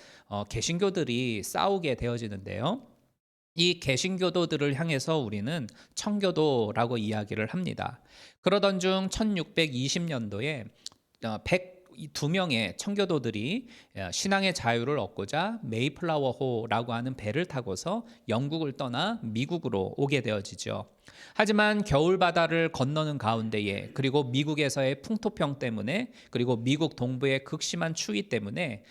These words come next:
일 년도 되지를 않아서 그 백두 명 가운데 절반이 되는 오십 명이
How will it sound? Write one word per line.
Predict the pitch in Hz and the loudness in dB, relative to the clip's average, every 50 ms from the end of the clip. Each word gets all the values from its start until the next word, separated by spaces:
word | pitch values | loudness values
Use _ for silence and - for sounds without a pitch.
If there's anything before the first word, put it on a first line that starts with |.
| - - _ _ | -20 -20 _ _
일 | 208 214 220 | -2 2 2
년도 | 226 233 220 214 214 208 | 4 4 4 2 2 2
되지를 | 208 135 127 123 139 147 160 165 | 2 2 0 0 0 -2 -2 -2
않아서 | 143 110 101 98 98 - - 170 165 123 107 - - | -2 -2 -4 -6 -6 -4 -2 -2 -2 -4 -6 -10 -12
그 | - - 180 180 170 175 | -4 -2 0 0 0 0
백두 | - 139 143 139 - - - 135 | 0 0 0 0 -4 -10 -8 -6
명 | 139 151 156 160 156 | -4 -4 -4 -2 0
가운데 | 147 135 135 131 131 135 139 139 135 | 0 0 0 -2 -2 -2 -2 -2 -2
절반이 | - - 113 117 120 127 131 131 135 120 | -4 -4 -4 -4 -2 -2 -4 -4 -4 -6
되는 | 117 110 113 127 135 - | -6 -4 -4 -4 -6 -4
오십 | - 139 147 160 - 190 185 | -4 -4 -2 -2 -2 -2 -2
명이 | 180 151 113 101 104 127 170 202 214 | -2 -4 -4 -4 -4 -4 -4 -4 -6